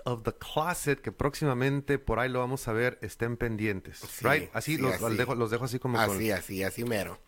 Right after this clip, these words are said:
Speaker 1: Ok. Eh, Isaac Siqueiros.
Speaker 2: Mande.
Speaker 1: Eh, ¿tú fuiste a la Feria del Condado de San Diego el año pasado?
Speaker 2: Fui.
Speaker 1: Lo puse contra, contra la pared. ¿Fuiste? ¿Qué,
Speaker 2: Sí.
Speaker 1: qué, ta-, ¿fuiste a, a ver algún concierto?
Speaker 2: No fui a, no fui a ningún concierto, pero sí fui cuando estaban a los D Js tocando en un stage, ¿no?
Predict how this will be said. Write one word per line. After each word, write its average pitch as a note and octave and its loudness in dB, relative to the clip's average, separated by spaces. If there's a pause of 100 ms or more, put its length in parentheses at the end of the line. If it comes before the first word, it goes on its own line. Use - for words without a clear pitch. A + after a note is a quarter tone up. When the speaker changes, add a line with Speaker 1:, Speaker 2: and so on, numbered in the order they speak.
(140)
Speaker 1:
Ok. - -2 (1080)
Eh, C3 2
Isaac C#3+ -2
Siqueiros. A2+ -4 (100)
Speaker 2:
Mande. F#2+ -4 (100)
Speaker 1:
Eh, G#2 2 (100)
¿tú C3 -2
fuiste - -4
a A#2+ -2
la F#2+ -2
Feria G#2 -2
del F#2 -4
Condado F#2+ 0
de - -12
San F#2+ -4
Diego F#2 -2
el F#2+ -2
año F#2+ -2
pasado? A#2 -4
Speaker 2:
Fui. G2 -4
Speaker 1:
Lo G2+ 2
puse G2+ -6
contra, F#2 -4
contra F2+ -6
la E2+ -6
pared. E2 -6
¿Fuiste? A2 -2
¿Qué, A#2+ 2
Speaker 2:
Sí. G2+ -2
Speaker 1:
qué, C3 4
ta-, - -4
¿fuiste E3 0
a, - 4
a C#3 0
ver C#3+ 4
algún D#3 0
concierto? C#3+ -2 (260)
Speaker 2:
No D3+ 4
fui E3+ 2 (160)
a, D#3 4
no C#3+ 2
fui E3 0
a - -2
ningún E3+ 0
concierto, D#3 -2 (140)
pero A2+ 2
sí B2+ -2
fui C3 0
cuando B2+ -2
estaban A#2 -2
a A2+ -4
los G#2+ -2
D A#2 0
Js B2 0
tocando A#2 0
en G#2+ -2
un A2 -2
stage, A2 0
¿no? E3 0